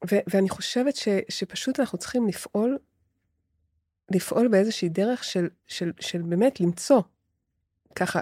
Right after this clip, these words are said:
אני חושבת שנשים עושות שלום גם עכשיו מחפשות באמת את הכיוון הזה. זאת אומרת, זה ברור לנו שחמאס הוא לא פרטנר, כן?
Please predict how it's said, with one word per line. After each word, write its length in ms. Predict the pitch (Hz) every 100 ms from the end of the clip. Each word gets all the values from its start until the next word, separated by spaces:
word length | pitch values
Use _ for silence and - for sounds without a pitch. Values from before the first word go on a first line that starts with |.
| -
אני 100 | 160
חושבת 220 | - 196
שנשים 240 | 165 -
עושות 220 | 190 190
שלום 200 | - 202
גם 100 | 190
עכשיו 220 | 160 - 185
מחפשות 440 | 175 - - 220
באמת 280 | 165 180 185
את 120 | -
הכיוון 680 | 151 - _ - 190 196 226
הזה. 200 | 175 151 - - - - _ _
זאת 120 | -
אומרת, 200 | 214 185 -
זה 160 | 185
ברור 260 | 185 202 254
לנו 160 | 269 214
שחמאס 460 | - 185 208 240
הוא 80 | 190
לא 60 | 208
פרטנר, 380 | 196 180 185 196
כן? 240 | - 180